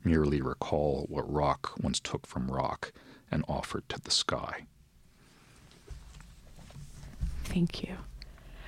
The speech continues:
Speaker 2: So within that page, there's no,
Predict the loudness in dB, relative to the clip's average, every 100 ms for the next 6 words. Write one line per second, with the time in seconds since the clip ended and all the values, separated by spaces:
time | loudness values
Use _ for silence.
0 | -12 -12 -12 -16 -14 -14 -14 -16 -8 4
1 | 8 8 6 6 8 10 10 8 6 0
2 | 0 4 4 2 -6 2 6 8 6 4
3 | 4 4 4 2 2 0